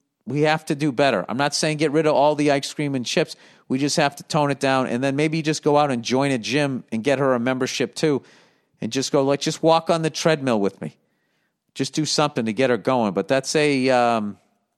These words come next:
that's a tough thing, you know, and this has been a really stressful year. And I think there's like, uh, I was talking to a buddy of mine, and basically everybody in this pandemic has gone one way or the other.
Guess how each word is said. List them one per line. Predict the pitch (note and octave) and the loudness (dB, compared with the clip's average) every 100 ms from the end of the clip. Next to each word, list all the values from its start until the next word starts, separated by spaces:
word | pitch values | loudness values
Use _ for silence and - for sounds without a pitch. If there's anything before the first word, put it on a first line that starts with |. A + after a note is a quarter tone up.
| _ _ _ _ _ _ _ _ _ _ _ _ _ _ - | _ _ _ _ _ _ _ _ _ _ _ _ _ _ -8
that's | C3+ E3+ | -6 -4
a | |
tough | C#3+ E3 D#3 - | -2 0 0 -2
thing, | - C#3 F2+ _ _ _ _ - | -4 -2 -4 _ _ _ _ -10
you | G#2+ | -4
know, | A2+ A#2 B2 - | -2 -2 -4 -8
and | A2 | -6
this | A#2+ | -6
has | B2 - | -6 -4
been | C3 | -2
a | B2 | 0
really | A#2 C3 B2 | 0 0 0
stressful | - C3 B2 - A#2 | -2 -2 -2 -2 -2
year. | A#2+ B2+ | 0 0
And | G#2+ | -2
I | |
think | G2+ A#2 - | -2 -6 -6
there's | A#2 A2 - _ _ _ _ _ _ _ _ | -4 -4 -6 _ _ _ _ _ _ _ _
like, | - A2 G#2+ | -6 -6 -2
uh, | G2+ G#2+ G#2 G#2 G2+ - | 0 2 2 0 -2 -4
I | |
was | G2 - | -8 0
talking | D3+ D#3 | 0 2
to | B2 | -2
a | |
buddy | A2 C#3 | 0 0
of | B2+ | 2
mine, | G2+ F#2 F2 | 0 -2 -6
and | F#2+ | -4
basically | B2 C3 C#3+ - G#2+ | -2 -2 -4 -4 -2
everybody | B2 C#3+ C#3 C3+ | 0 0 0 0
in | |
this | A#2 - | -4 -4
pandemic | B2+ A#2+ A#2 A2+ G#2+ | -4 -2 -2 -2 -2
has | A2 F#2+ | -4 -4
gone | A2+ G#2+ F#2+ | -4 -4 -2
one | G#2+ A2+ | -4 0
way | A2+ A2 | 0 2
or | |
the | G2 G2 | 0 0
other. | F#2 E2+ | 0 -2